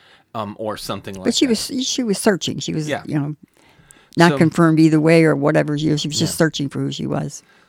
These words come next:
Speaker 1: So, but parents, they're still your do-, your child. It doesn't matter. Their, their, their sexuality doesn't change the fact that, you know, they're still the same kid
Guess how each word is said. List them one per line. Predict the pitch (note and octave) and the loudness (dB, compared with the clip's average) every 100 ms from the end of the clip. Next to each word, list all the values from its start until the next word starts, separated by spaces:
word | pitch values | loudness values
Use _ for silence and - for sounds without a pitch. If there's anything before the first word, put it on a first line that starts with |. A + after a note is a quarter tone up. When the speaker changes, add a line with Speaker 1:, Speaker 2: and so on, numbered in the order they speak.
| _ | _
Speaker 1:
So, | - B2 - | -6 -6 -6
but | A#2+ A#2 - _ _ - | -6 -6 -8 _ _ -8
parents, | D3 D3+ C#3+ - | -4 -4 -6 -8
they're | - C3 | -10 -10
still | - - A3+ | -10 -12 -14
your | F#3+ | -14
do-, | A#2+ A2+ | -14 -16
your | - B2 | -12 -12
child. | - C3+ D3 - _ _ _ - | -12 -14 -16 -18 _ _ _ -20
It | A#2+ | -14
doesn't | C#3+ D#3+ F#2+ | -12 -12 -12
matter. | C3 C#3+ D#3+ | -12 -10 -10
Their, | C3+ C#3 | -8 -10
their, | - C3 A#2+ | -8 -10 -10
their | - B2 | -12 -10
sexuality | - A#3+ - C3 C#3+ E3 D3 | -10 -8 -8 -6 -6 -6 -8
doesn't | B2+ B2 - | -10 -12 -14
change | - C3 D3 C#3 | -12 -10 -10 -12
the | - | -16
fact | - F#2+ G#2+ - | -14 -12 -12 -14
that, | F#2+ - _ _ _ _ _ _ | -16 -16 _ _ _ _ _ _
you | B2+ | -10
know, | |
they're | A2 C3 | -8 -8
still | - D3+ | -8 -10
the | F3 | -10
same | F3+ F#3 F3 | -10 -8 -8
kid | E3 D#3 C#3 C3+ | -10 -10 -10 -12